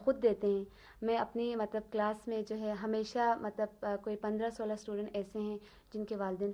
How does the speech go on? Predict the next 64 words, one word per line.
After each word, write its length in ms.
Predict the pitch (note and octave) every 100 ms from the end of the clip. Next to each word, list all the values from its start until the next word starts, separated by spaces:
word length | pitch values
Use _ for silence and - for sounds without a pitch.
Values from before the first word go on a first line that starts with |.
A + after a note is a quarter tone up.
| G3+
فیس 240 | G3 -
نہیں 100 | A3
دے 120 | G3
سکتے 360 | F3+ F3+ F3+ F#3+
ہیں، 80 | F#3 - - -
تو 80 | G#3
میں 140 | G#3
خود 180 | G#3+ B3 B3
ان 120 | G#3
کو 120 | G3+ F#3+
فیس 220 | F#3+ F#3+
دیتی 240 | G3 F#3+ G#3+
ہوں۔ 60 |
ایک 200 | C4 C4+
دفعہ 160 | C#4 C4+
میں 140 | B3+
کہتی 300 | B3 A3+ B3
ہوں، 80 | A#3+ -
"فیس 260 | A3+ G#3+
لاؤ"، 220 | A3+ G#3+ A3 - - -
آ، 80 | G#3 G3+
تو 120 | G3
دوسرے 280 | F#3+ G3 A3
دن 100 | G#3+
بچے 280 | F#3+ F#3+ G#3
کہتے 260 | G#3+ G3+
ہیں 80 | G3+
کہ 120 | G3
"ابا 220 | - F3+ F#3+
کے 140 | G#3
پاس 240 | G#3 G3
پیسے 280 | F#3+ F3+ F#3
نہیں 160 | F3+ E3 -
تھے۔" 80 | F3+ - - -
تو 80 | -
اس 100 | -
طرح 220 | B3 A3+
مطلب 260 | G#3 A3 G#3+
ایسے 260 | A3+ A3+
اسٹوڈنٹس 420 | C#4+ C4+ A#3+ A#3+ A#3+
بھی 160 | A#3
ہیں 100 | A3+
جو 220 | G#3+ G#3+ G#3 -
فیس، 280 | G#3+ G#3+ A3+
مطلب 240 | A3 A#3 -
فیس 160 | C4 C4+
ایک 180 | C#4+ D#4
روپیہ 220 | C#4+ A3+ G3+
ہے 140 | G3+
ہمارے 200 | G3+ G3
اسکول 300 | G3 - G#3
کا 140 | A3
زیادہ 280 | G#3+ G#3 G3+ G3+
سے 0 |
زیادہ 200 | G#3 F#3+ F#3
بس، 200 | F#3+ - - - - -
تو 80 | A#3+
وہ 120 | B3
نہیں 140 | B3+ C#4
دے 140 | A3 -
سکتے 260 | G3 -
ہیں، 100 | G#3 G#3
تو 160 | G3+
میں 160 | F#3+